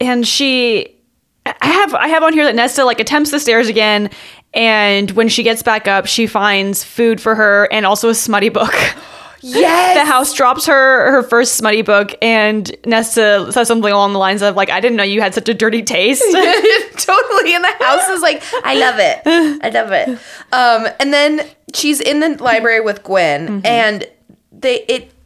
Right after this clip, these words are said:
Speaker 2: like, sends something, like, dark to kinda, like, follow Nesta. Like, there's
Speaker 1: Yes.
Speaker 2: something following the two of them.
Speaker 1: Yeah.
Speaker 2: However, the, Gwen and Nesta are, like, absolutely fucking that.
Speaker 1: Yep.
Speaker 2: And they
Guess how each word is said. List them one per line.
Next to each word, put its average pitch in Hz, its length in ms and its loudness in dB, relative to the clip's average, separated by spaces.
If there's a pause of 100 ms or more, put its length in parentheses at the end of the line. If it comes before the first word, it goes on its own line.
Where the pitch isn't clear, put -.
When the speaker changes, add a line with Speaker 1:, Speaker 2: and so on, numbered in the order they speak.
(120)
Speaker 2:
like, 240 220 -8
sends 370 300 -2
something, 381 260 -6
like, 233 260 -4
dark - 280 -2
to - 120 -16
kinda, 214 220 -6
like, 185 140 -6
follow 190 440 -2
Nesta. 240 540 -2
Like, 247 140 -4
there's 220 160 -6
Speaker 1:
Yes. 202 80 0
Speaker 2:
something 320 260 -4
following 202 520 0
the 165 60 -8
two 180 200 -6
of 175 100 -4
them. 170 220 -8 (240)
Speaker 1:
Yeah. - 80 -2
Speaker 2:
However, 226 340 2
the, 208 200 -14 (260)
Gwen 226 200 2
and 196 120 -2
Nesta 190 240 -2
are, 170 40 0
like, 165 180 0
absolutely 180 580 -6
fucking 143 300 -8
that. 139 360 -12
Speaker 1:
Yep. - 240 -10
Speaker 2:
And 208 140 0
they 175 360 0